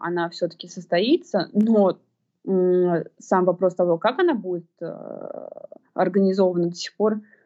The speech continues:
остаётся открытым, потому что как бы японцы не готовились, до сих пор у них, э, всё не так гладко, как хотелось бы. Поэтому мы на самом деле щас на,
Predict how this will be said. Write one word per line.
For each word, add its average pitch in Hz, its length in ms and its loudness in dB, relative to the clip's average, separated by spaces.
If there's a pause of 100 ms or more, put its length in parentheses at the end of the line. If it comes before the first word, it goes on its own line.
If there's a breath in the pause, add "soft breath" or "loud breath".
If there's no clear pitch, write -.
(160 soft breath)
остаётся 190 380 2
открытым, 175 500 -4
потому 175 300 -4
что - 160 -12
как 180 220 0
бы 180 100 0
японцы 185 480 0
не 170 80 0
готовились, 226 460 0
до 180 60 -10
сих - 140 -18
пор 220 200 -4
у - 40 -4
них, 185 340 -6
э, 175 240 -6 (880)
всё 196 100 0
не 185 120 4
так 196 420 -2
гладко, 180 500 -2
как 156 220 -16
хотелось 170 480 -8
бы. 165 140 -6
Поэтому 190 500 -2
мы 196 140 0
на 202 100 -2
самом 196 280 0
деле 180 200 -2
щас 180 360 -6
на, 180 480 -2